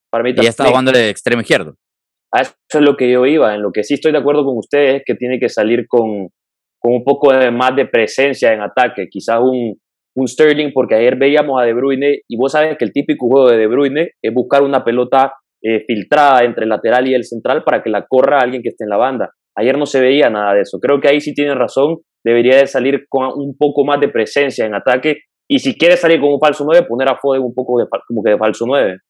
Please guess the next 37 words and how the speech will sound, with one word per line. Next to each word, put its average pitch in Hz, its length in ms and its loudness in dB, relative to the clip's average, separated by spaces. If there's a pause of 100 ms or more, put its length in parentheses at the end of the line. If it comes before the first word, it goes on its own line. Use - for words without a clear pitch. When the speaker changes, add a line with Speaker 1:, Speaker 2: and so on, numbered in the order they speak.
(520)
Speaker 2:
Y 131 180 0
esos 170 200 2
espacios 151 360 0
que 135 80 0
vos 131 120 2
decís 135 380 0
que 120 80 0
le 110 80 0
gustan 123 260 -2
a 123 60 0
De 110 120 0
Bruyne 120 260 0
no 117 160 -4
se 131 140 -8
producían 123 580 0
porque 107 260 -4
no 110 220 0
había 123 360 2
un, 127 320 -4 (540)
un 131 180 -2
jugador 131 580 4 (160)
en 104 180 -4
medio 143 360 0
que 120 80 -6
te 98 140 -8
fije 135 220 -2
a 143 60 4
los 131 100 0
centrales 127 520 0
y 107 120 -2
abre 131 220 2
ese 120 120 -6
espacio 131 300 -2
entre 117 180 -8
central 98 420 -2
y 117 60 -4
lateral, 107 500 -2